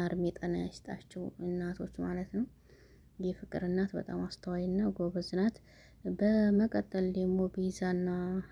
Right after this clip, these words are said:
ያኒ የሚሏት በጣም ያስጠላሉ። እነሱ ከድራማው ቢወጡ በጣም አሪፍ ነው። ምክንያቱም ምንም ነገር የሚያስተምሩት ነገር የላቸውም።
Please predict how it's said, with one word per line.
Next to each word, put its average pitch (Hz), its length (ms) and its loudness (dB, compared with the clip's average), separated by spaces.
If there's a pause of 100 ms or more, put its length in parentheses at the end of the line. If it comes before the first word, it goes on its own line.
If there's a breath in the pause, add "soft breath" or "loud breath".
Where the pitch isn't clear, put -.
ያኒ 190 380 4
የሚሏት 208 500 8
በጣም 202 280 4 (240)
ያስጠላሉ። 185 640 -2
እነሱ 185 320 0 (720 loud breath)
ከድራማው 180 600 -2
ቢወጡ 185 380 0
በጣም 180 320 -2
አሪፍ 190 320 0
ነው። 180 140 -2 (220)
ምክንያቱም 208 520 2 (240)
ምንም 190 320 6
ነገር 180 260 0
የሚያስተምሩት 180 640 0
ነገር 175 300 0
የላቸውም። 180 560 -2